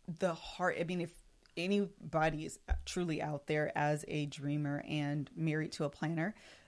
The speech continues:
the hardest thing is honestly having that conversation and ensuring that the planner's views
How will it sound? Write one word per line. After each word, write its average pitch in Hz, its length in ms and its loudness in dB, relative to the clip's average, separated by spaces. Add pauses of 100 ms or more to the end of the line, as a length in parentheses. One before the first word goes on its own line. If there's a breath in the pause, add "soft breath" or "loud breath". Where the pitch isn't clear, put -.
(140)
the 190 180 8
hardest 185 500 8
thing 170 200 2
is 156 240 0
honestly 160 760 2 (140 soft breath)
having 160 440 6
that 151 220 4
conversation 147 1040 -2
and 165 160 2
ensuring 175 720 2
that 147 520 0 (420 soft breath)
the 156 540 2 (200)
planner's 190 560 2
views 160 600 0